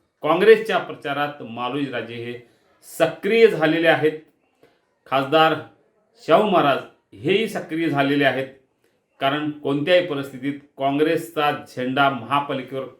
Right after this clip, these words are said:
फडकवायचा या इराद्यानं आता काँग्रेसचे नेते सर्वच सक्रिय होताना दिसत आहेत. शिवसेनेला सोबत घेतलंय,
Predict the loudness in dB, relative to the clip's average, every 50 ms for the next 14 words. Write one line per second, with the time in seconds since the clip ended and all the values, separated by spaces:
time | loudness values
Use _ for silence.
0 | _ _ -6 -6 -6 -2 0 0 0 0 0 -4 -6 -6 -6 -12 _ _ _ _
1 | _ _ _ _ -8 -2 0 2 2 2 0 -2 -8 -16 _ _ _ -8 2 4
2 | 6 6 6 6 4 2 2 -4 -8 -10 -10 -12 -8 -6 -6 -6 -6 -8 -10 -10
3 | -10 -8 -6 -6 -8 -8 -8 -8 -8 -8 -6 -8 -10 -8 -6 -6 -6 -6 -6 -10
4 | -20 -20 -20 -20 -20 -8 -2 2 4 6 6 4 4 -2 -4 -8 -20 _ _ _
5 | _ _ _ _ _ _ -12 -12 -10 -10 -10 -6 -4 -4 -4 -6 -6 -8 -8 -6
6 | -6 -6 -6 -6 -6 -8 -10 -8 -8 -8 -4 -4 -4 -4 -6 -8 -6 -2 -2 0
7 | 0 0 -4 -4 -4 -4 -4 -6 -6 -6 -6 -8 -6 -6 -6 -6 -6 -10 -10 -8
8 | -8 -8 -8